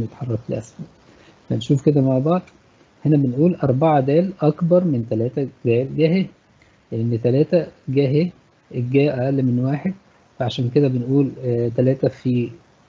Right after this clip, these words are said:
كسر أقل من واحد تقل، وهنا في أربعة د، فكده طبيعي أربعة د أكبر من تلاتة د جاهي. كده استنتجت أن اتجاه الحركة هيكون، آه، الجسم ده هيتحرك كده لأعلى المستوى، والجسم ده هيتحرك رأسيًا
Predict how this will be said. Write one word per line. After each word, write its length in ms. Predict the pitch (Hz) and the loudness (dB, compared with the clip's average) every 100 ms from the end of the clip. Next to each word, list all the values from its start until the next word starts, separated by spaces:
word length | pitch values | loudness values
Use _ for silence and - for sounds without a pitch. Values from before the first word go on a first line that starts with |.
| _ _ | _ _
كسر 360 | 131 123 123 113 | -2 0 -2 -2
أقل 160 | 120 | 0
من 100 | 117 | 0
واحد 220 | 123 131 123 | 0 -2 -4
تقل، 300 | 139 147 165 - _ _ _ - | 2 2 2 -2 _ _ _ -2
وهنا 200 | 120 139 | 0 2
في 160 | 147 131 | 0 -2
أربعة 360 | 123 147 147 | 0 2 2
د، 300 | 147 175 113 - | 2 2 0 -4
فكده 320 | 120 - 135 123 | -6 -2 -2 0
طبيعي 420 | 120 131 147 127 | 0 2 2 2
أربعة 260 | 120 131 127 | 0 0 0
د 100 | 131 | -2
أكبر 480 | - 135 139 131 - - _ - | -2 -4 0 -2 -2 -10 _ -4
من 160 | 127 113 | -2 0
تلاتة 280 | 117 123 120 | -2 -2 -2
د 240 | 117 113 | 0 0
جاهي. 240 | 104 95 110 - _ - _ _ _ _ _ | 0 -4 -10 -16 _ -20 _ _ _ _ _
كده 140 | 165 175 | 2 2
استنتجت 500 | - 123 - 220 - _ - | 2 -2 0 -2 -2 _ -10
أن 380 | 135 131 131 151 143 | -2 0 0 -4 -14
اتجاه 420 | 135 120 143 160 | -6 0 2 2
الحركة 480 | 139 - 139 135 180 180 | -2 -4 -4 -2 -6 -4
هيكون، 500 | 123 113 135 143 147 - _ _ _ 123 | -8 -6 -2 -2 -2 -8 _ _ _ -4
آه، 400 | 117 113 113 120 | -2 0 -2 -2
الجسم 360 | 120 139 147 | -2 -2 0
ده 140 | 127 127 | 2 2
هيتحرك 400 | 123 139 127 117 - | 0 -4 -2 -4 -2
كده 260 | 143 175 | -2 -2
لأعلى 380 | 135 117 120 123 | -2 -4 -2 -2
المستوى، 540 | 117 113 - 139 180 196 | -2 -4 -4 0 0 0
والجسم 360 | 165 117 120 123 | -4 -4 -2 0
ده 60 | 117 | 0
هيتحرك 460 | 113 - 123 110 117 | -2 -4 -4 -4 -6
رأسيًا 460 | - - 120 120 | -8 -4 -2 -2